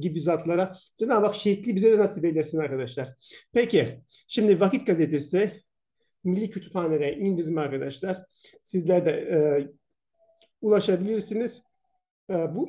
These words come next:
ilk sayfası, Vakit biraz daha büyütmek istiyorum. Burada mesela ne diyor arkadaşlar?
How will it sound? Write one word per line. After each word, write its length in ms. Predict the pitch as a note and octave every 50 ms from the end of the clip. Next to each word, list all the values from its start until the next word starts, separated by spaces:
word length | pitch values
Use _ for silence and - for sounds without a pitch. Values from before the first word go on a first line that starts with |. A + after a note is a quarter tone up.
| -
ilk 180 | - C#4 C#4+ -
sayfası, 800 | - - A#3+ A#3 A3 G#3+ - F#3 D#3+ - - G#3 A3 - - _ _ _ _ _ _ _ _ _ _ _ _ _ _ _
Vakit 480 | F#3 G3 F#3 - A3 G3+ - - - - - _ _ _ _ _ _
biraz 420 | F3 D#3 G3 G3+ F#3+ F#3+ F3 D3+
daha 220 | F3+ E3 D#3 D3+ D#3+
büyütmek 400 | F3+ F3+ - F3+ F3 E3+ - G3+
istiyorum. 640 | G3 F#3+ - - G#3 F#3+ F#3 G3 G#3 G3+ - - _ _ _ _ _ _ _ _ _ _ _ _ _ _ _ -
Burada 560 | F#3+ F#3+ F3+ D#3+ F3+ F#3 F#3 G3 - - _ _
mesela 380 | A#3 G3 - - E3+ F3 F3+ F3
ne 220 | E3+ F#3 F3+ D#3
diyor 260 | C#3 D#3 E3+ F3+ F3
arkadaşlar? 680 | - F#3 E3+ F3 D#3+ E3 D#3 - - - F#3+ F#3 F#3+